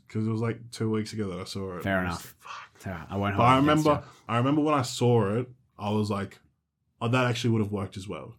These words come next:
Speaker 1: I
Speaker 2: Yeah.
Speaker 1: remember thinking that. So I was
Speaker 2: Yeah.
Speaker 1: like, "That was, that was decent." It wasn't
Speaker 2: Okay.
Speaker 1: Mark Hamill, though. I think it might have been, I wanna say Harrison Ford.
Speaker 2: That would make sense.
Speaker 1: I wanna say, but I'm not sure
Speaker 2: I
Speaker 1: if
Speaker 2: mean,
Speaker 1: that's
Speaker 2: Harrison
Speaker 1: true.
Speaker 2: Ford has been in more things than Mark Hamill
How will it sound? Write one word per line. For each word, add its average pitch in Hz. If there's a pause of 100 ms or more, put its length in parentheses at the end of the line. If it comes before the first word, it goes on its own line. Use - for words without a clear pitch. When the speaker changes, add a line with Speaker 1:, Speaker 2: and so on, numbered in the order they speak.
Speaker 1:
I 117
Speaker 2:
Yeah. 107
Speaker 1:
remember 120
thinking 101
that. 92
So -
I -
was 104
Speaker 2:
Yeah. 98
Speaker 1:
like, 113
"That 117
was, 120 (100)
that 117
was 117
decent." 117
It 104
wasn't 139
Speaker 2:
Okay. 131
Speaker 1:
Mark 120
Hamill, 107
though. 107 (360)
I -
think 143
it 156
might 113
have 110
been, 110 (640)
I 107
wanna 151
say 180
Harrison 123
Ford. 110 (640)
Speaker 2:
That 185
would 110
make 85
sense. - (1080)
Speaker 1:
I 104
wanna 127
say, 98
but 107
I'm 113
not 120
sure 117
Speaker 2:
I -
Speaker 1:
if 117
Speaker 2:
mean, 123
Speaker 1:
that's 131
Speaker 2:
Harrison 147
Speaker 1:
true. 127
Speaker 2:
Ford 113
has 101
been 104
in 101
more 98
things 98
than 95
Mark 92
Hamill 90